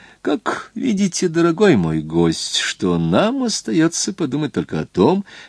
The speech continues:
как провести каких-нибудь пятнадцать или шестнадцать дней. Милый Ролан, С глубокой грустью сказал сэр Джон, не отвечая на многословную импровизацию офицера.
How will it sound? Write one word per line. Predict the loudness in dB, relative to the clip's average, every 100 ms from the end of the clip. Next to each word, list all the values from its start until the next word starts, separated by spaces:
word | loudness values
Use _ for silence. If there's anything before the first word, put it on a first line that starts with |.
| _
как | 0 0 0
провести | -4 -2 -4 -6 -6 -8
каких-нибудь | -8 -14 -10 -4 -4 -6
пятнадцать | -6 -6 _ -10 -10 -8 -10 -10 -8
или | -6
шестнадцать | -4 -4 -6 -4 -6 -6 -8 -6 -6
дней. | -10 -10 _ _ _ _ _ _ _ _ _ _ _ _ _ _ _ _ _ _ _ _
Милый | -12 0 4 6 6 4 0
Ролан, | -2 -4 -2 -2 -2 -10 _ _ _ _ _ _ -18
С |
глубокой | -6 -2 2 0 2 0
грустью | 0 0 0 -2 -6
сказал | -4 -2 2 2 0
сэр | 0 0 0
Джон, | 0 0 0 -2 -12 -16 -4
не | 2 4
отвечая | 4 0 -2 0 2 2
на | 2
многословную | 0 0 -2 -2 2 4 4 2 0 -2
импровизацию | -2 -2 0 0 0 0 -6 -10
офицера. | -10 -10 -8 -4 -2